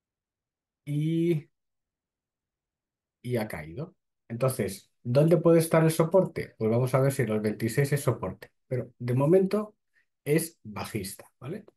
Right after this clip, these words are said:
No es un valor que nos guste, o sea, nos, nos quedamos claramente con el oro. Entonces, simplemente esto es bajista, vamos a ver dónde aguanta. Creemos que en el veintiséis sería lo más lógico,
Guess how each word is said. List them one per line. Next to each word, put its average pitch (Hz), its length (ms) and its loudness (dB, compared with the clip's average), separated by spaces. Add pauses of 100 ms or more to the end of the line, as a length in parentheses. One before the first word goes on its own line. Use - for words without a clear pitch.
(160)
No 151 200 6
es 170 140 6
un 180 100 6
valor 165 260 4
que 151 100 0
nos 143 160 0
guste, 165 440 -2
o - 40 -14
sea, 123 120 -4
nos, 107 160 -6
nos 120 160 -2
quedamos 139 320 2
claramente 139 540 0
con 104 160 0
el 87 100 -4
oro. - 200 -10 (100)
Entonces, - 360 -14 (480)
simplemente 143 480 4
esto 139 200 2
es 143 100 0
bajista, 175 460 2
vamos 135 260 0
a 123 60 2
ver 123 180 2
dónde 120 240 0
aguanta. 185 540 0 (120)
Creemos 117 380 -2
que - 80 -2
en 110 80 0
el 110 80 2
veintiséis 117 500 0
sería 110 240 -2
lo 110 100 0
más 117 200 0
lógico, 175 560 2